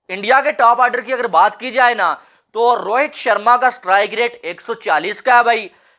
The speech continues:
विराट कोहली का एक सौ अठतीस का, और, अ,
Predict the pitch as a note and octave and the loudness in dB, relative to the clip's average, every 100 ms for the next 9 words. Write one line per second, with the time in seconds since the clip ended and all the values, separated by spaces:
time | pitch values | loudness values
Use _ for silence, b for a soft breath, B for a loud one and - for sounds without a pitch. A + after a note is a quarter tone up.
0 | D3 F3 G3+ B3+ C#4+ - A#3 A3 A#3+ B3 | -14 -2 2 4 2 -4 -6 -4 -2 4
1 | A#3+ A#3 - _ F3 G3+ - B3 A#3+ A#3 | 4 4 -4 _ -12 -12 -10 -8 0 2
2 | A3+ - - - F#3+ A#3 - C4 A3 b | 2 -2 -14 -14 -12 -12 -2 2 2 b
3 | b b - A3+ C#4 C#4+ C#4+ - - E3+ | b b -2 2 4 4 4 0 -4 -2
4 | F#3 F3+ | 0 0